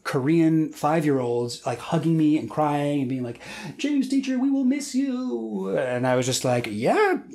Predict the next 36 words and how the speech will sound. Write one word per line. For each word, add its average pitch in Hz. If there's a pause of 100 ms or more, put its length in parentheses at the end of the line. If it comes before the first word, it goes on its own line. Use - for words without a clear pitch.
(100)
I, 135
yep, 302
I 156
bet, 220
I 143
bet 240
you 320
will. 135 (420)
Well, 185
good 175
luck 196
with 185
grade 190
one. 190 (340)
Sorry 180
I 180
never, 175
uh, 151 (320)
taught 175
you 165
guys 170
the 143
letter 156
X. - (220)
Honestly, 185
it -
doesn't 208
come 226
up -
that 175
much, 160
so 143 (480)
you 123
should 190
be 190
fine." 170